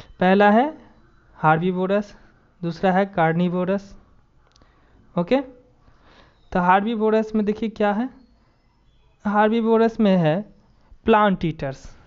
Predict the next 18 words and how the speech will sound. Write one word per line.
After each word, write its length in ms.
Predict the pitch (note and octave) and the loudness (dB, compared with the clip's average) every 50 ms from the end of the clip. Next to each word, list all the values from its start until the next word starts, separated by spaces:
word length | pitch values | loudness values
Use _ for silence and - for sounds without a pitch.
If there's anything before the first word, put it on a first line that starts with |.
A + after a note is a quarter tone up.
| - - - - - - - - - - - - - - | -10 -4 -2 0 2 2 0 0 0 0 -2 -4 -4 -2
पौधों 360 | - F3+ F#3 F#3+ F#3 G3+ G#3+ G#3 | 0 2 2 2 0 -2 -4 -4
को 140 | G#3 G#3 | -4 -8
खाने 380 | G3 - - - D#3+ D#3+ E3 E3 | -10 -10 -8 -8 -8 -6 -6 -4
वाले 360 | D#3+ D3 C#3 C3+ C3+ C3+ C3+ - _ _ _ _ _ _ _ _ _ _ _ _ _ _ _ - | -4 -4 -4 -4 -6 -10 -12 -14 _ _ _ _ _ _ _ _ _ _ _ _ _ _ _ -8
जीवों 320 | D#3 D3+ F3 E3+ E3 E3 | -4 -2 -2 -2 -2 -2
को 120 | D#3 E3 E3 | -2 0 0
रखा 300 | D3+ D3+ D3+ - - D3 | 0 0 -2 -2 -4 -2
गया 180 | C#3+ D3 D3 | 0 0 0
है, 80 | C#3+ D3 | 0 -2
काऊ, 360 | D3 C#3+ - E3+ D#3+ E3 E3+ | -4 -2 2 4 4 4 4
बफेलो, 760 | E3 D#3+ D#3+ D#3+ D#3+ F3 D#3+ D#3 D#3 D#3 D#3 D#3 D#3 D#3 - - - _ _ _ _ _ _ _ _ _ - - | 4 2 0 0 -2 -2 0 0 0 0 0 -2 -2 -4 -6 -12 -20 _ _ _ _ _ _ _ _ _ -10 -4
डियर, 480 | D#3 D#3+ E3+ D#3+ D#3 D#3 F#3 G#3+ G#3+ - | 0 2 4 6 4 4 2 0 -6 -12
शीप, 460 | - - - - E3+ C#3 B2+ - _ - - - - - - _ _ _ _ _ _ _ _ _ _ _ _ _ _ _ - | -20 -20 -8 -6 -6 -6 -6 -8 _ -18 -18 -18 -18 -20 -20 _ _ _ _ _ _ _ _ _ _ _ _ _ _ _ -10
ठीक 140 | - E3 D#3+ | -6 -4 -2
है। 220 | F#3 G#3+ A3+ - - - - - - _ - _ _ _ _ _ _ _ _ D#3+ | 0 -2 -2 -4 -12 -20 -20 -20 -20 _ -20 _ _ _ _ _ _ _ _ -4
दूसरा 460 | D3 F3 F#3+ F#3+ - G#3+ G#3 A3 A3+ | 0 2 2 2 2 2 4 4 4
है 280 | G#3+ G#3 D#3+ D#3 F#3+ - - _ _ - | 4 4 2 2 0 -2 -8 _ _ -2
कार्निवोरस, 920 | - F#3 F3 F3 F3+ F#3 F#3 F#3 E3+ D#3+ D3+ D3 C#3 C3+ C3+ - - - | 2 2 2 2 2 0 -4 -6 -6 -4 -6 -6 -6 -8 -10 -12 -16 -20